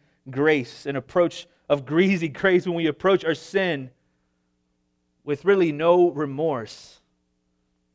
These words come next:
Because, hey, there's grace. Grace covers that anyway, right?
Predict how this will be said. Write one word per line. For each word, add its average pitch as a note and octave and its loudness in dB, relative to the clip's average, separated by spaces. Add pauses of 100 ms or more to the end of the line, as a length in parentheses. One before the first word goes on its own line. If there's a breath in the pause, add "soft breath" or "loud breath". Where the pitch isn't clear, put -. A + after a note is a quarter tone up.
(1400)
Because, C3 0
hey, D#3+ 4
there's A#2+ -4
grace. C3+ -8 (400)
Grace D#3 -6
covers C#3+ -6
that A#2+ -6
anyway, G#2+ -14
right? G#2 -20